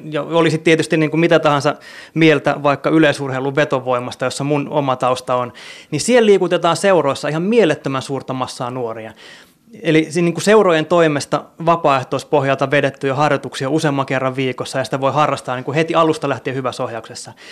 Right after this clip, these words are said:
Ja nyt jos ajattelee, että nuori harrastaa frisbeegolfia, niin mitä se käytännössä tarkoittaa? Siis onko se niinku sitä, että sä oot yksin,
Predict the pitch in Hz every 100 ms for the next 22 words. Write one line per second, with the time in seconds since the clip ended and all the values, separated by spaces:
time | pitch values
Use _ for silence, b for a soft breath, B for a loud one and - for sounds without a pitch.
0 | B B B B - 160 214 233 196 190
1 | - 170 165 165 160 156 160 175 160 147
2 | 143 139 - 135 - 151 135 123 123 120
3 | - 123 123 160 165 _ _ 175 208 247
4 | 202 - _ - 147 135 131 143 123 123
5 | - 123 123 139 180 185 190 180 180 208
6 | 180 160 160 151 147 185 175 151 147 _